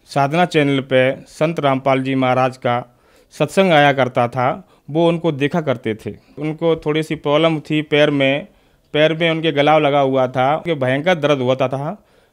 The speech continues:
एक दिन बोले, "अगर इन परमात्मा सबका दुख हरते हो, सबका दर्द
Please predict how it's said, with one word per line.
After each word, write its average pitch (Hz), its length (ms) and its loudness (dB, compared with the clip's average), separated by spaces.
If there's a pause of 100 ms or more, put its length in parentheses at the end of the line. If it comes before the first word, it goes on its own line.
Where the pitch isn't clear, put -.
(140)
एक 147 140 -2
दिन 160 140 -2
बोले, 151 400 4 (280)
"अगर 160 300 4
इन 165 340 -6 (300)
परमात्मा 151 500 2
सबका 160 400 2
दुख 156 240 -2
हरते 139 320 0
हो, 156 400 0 (280)
सबका 147 300 2
दर्द 185 420 0